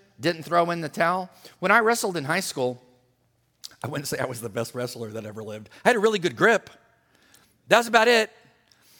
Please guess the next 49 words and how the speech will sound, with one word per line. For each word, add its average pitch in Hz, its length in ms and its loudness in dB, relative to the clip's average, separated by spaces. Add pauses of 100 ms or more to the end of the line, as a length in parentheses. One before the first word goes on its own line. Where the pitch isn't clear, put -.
(340)
Because 165 360 2 (160)
some 269 180 2
guys 240 240 2
were, 190 80 -2
like, 151 140 0
stuck - 260 -2
on 214 120 -2
me 226 160 -2
like 143 220 -2
white 196 160 2
on 190 120 0
rice. 139 280 -4
I 160 80 -4
couldn't 202 240 -2
get 202 100 2
'em 196 100 0
off 214 200 2
of 214 80 -4
me. 226 240 -8 (960)
And 170 140 2
so 170 140 2
what, 175 240 2
what, 175 260 0
you 175 60 -2
know, 175 120 -2
you, 170 200 -6
you 165 120 -6
got 226 180 2
a - 20 2
guy, 202 260 4
he's 180 100 0
just 190 120 -4
all 190 180 4
over 202 200 4
you, 208 220 6
and 151 100 0
I 165 80 4
got 196 160 2
my 160 100 2
grip. 190 240 0
I'm 156 100 -4
holding, 185 300 -4
holding 175 340 -4
his 143 120 -6
body 170 260 0
parts, 185 320 -2
and, 151 140 -8
you 160 80 -4
know, 151 140 -2